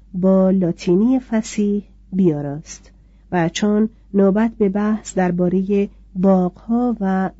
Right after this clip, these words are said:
گلها رسید، به پرداختن نظم شورانگیز دست زد.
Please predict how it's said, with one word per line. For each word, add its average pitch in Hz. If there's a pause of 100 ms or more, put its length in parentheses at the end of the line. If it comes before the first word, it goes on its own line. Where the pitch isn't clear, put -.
گلها 165
رسید، 226 (440)
به 185
پرداختن 180 (260)
نظم 208
شورانگیز 190 (160)
دست 160
زد. 143